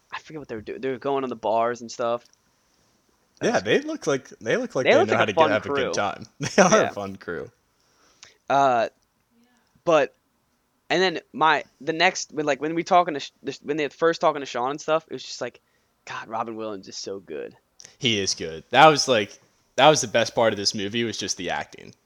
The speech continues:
Speaker 1: Yeah,
Speaker 2: Like,
Speaker 1: the
Speaker 2: him
Speaker 1: acting
Speaker 2: and,
Speaker 1: was
Speaker 2: him and
Speaker 1: awesome.
Speaker 2: Matt Damon are just incredible.
Speaker 1: Yeah, I agree, and they,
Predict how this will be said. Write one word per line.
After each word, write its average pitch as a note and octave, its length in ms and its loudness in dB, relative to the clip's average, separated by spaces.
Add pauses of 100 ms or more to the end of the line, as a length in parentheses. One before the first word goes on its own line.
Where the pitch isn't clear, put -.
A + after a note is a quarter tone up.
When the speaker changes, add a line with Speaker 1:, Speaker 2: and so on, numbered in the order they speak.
(200)
Speaker 1:
Yeah, A2 240 -4
Speaker 2:
Like, G#2+ 160 0
Speaker 1:
the C3 140 2
Speaker 2:
him C3 80 6
Speaker 1:
acting C3 240 4
Speaker 2:
and, A2 100 -10
Speaker 1:
was - 20 -
Speaker 2:
him C3+ 200 -4
and - 0 -
Speaker 1:
awesome. A#2 100 -4
Speaker 2:
Matt A2+ 240 4
Damon G2+ 340 -4
are F2+ 120 -4
just F2 200 -12
incredible. D2 580 -10 (1200)
Speaker 1:
Yeah, B2+ 280 2
I C3 160 6
agree, C3+ 340 0
and B2 280 -6
they, D3+ 180 -2